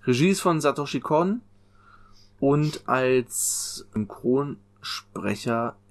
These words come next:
im Original, also ich, ich hab ihn auf Blu-ray, hab ihn im Original auf Japanisch geguckt mit englischen Untertiteln und Bernd hat ihn allerdings bei Amazon Prime geliehen, ne?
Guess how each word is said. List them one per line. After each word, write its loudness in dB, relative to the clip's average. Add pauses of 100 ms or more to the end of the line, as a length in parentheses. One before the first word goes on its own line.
im -2
Original, -2
also -2
ich, -18 (880)
ich -4
hab -2
ihn 2
auf 0 (140)
Blu-ray, 4
hab -2
ihn 2
im -2
Original 2
auf -4
Japanisch -2 (220)
geguckt -4
mit -4
englischen 0
Untertiteln 0 (720)
und 0
Bernd 4
hat -6
ihn -6
allerdings 0
bei -2
Amazon -2
Prime 0 (340)
geliehen, 2
ne? 0